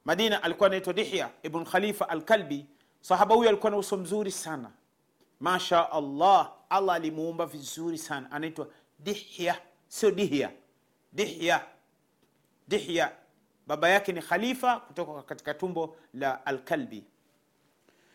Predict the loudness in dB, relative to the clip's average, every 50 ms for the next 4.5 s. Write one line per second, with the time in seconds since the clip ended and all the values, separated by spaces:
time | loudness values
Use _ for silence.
0 | _ _ _ -2 0 2 4 4 4 4 2 2 0 0 2 2 2 2 0 -4
1 | -2 0 0 2 4 4 4 4 2 0 0 -2 -2 -4 -4 0 2 4 4 4
2 | 4 0 -6 -18 _ _ _ _ _ _ _ _ _ _ _ _ _ -10 -8 -6
3 | -4 -2 -2 0 0 0 0 0 -2 -4 -8 -10 -8 -8 -4 -4 -2 0 2 0
4 | 0 0 -2 -2 -2 -2 -2 -4 -6 -10